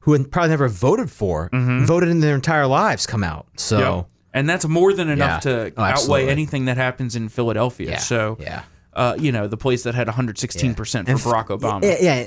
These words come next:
Speaker 1: yeah. Also, and in fact, I think more people voted for Hillary in Philadelphia
Speaker 2: Mm-hmm.
Speaker 1: than Obama in twenty twelve, and Trump still won the state.
Speaker 2: Yeah.
Speaker 1: So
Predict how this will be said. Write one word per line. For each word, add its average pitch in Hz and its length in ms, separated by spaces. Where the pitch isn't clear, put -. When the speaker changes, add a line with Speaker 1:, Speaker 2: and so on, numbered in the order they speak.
Speaker 1:
yeah. 123 80
Also, 139 200
and 170 120
in 165 80
fact, 208 180
I 165 80
think 190 320
more 170 240
people 160 760
voted 156 420
for 135 200
Hillary 160 520
in 113 200
Philadelphia 117 580
Speaker 2:
Mm-hmm. 123 80
Speaker 1:
than 135 200
Obama 127 420
in 123 80
twenty 139 280
twelve, 185 420
and 143 260
Trump 214 280
still - 380
won 117 220
the 92 80
state. 131 180
Speaker 2:
Yeah. 113 180
Speaker 1:
So 107 600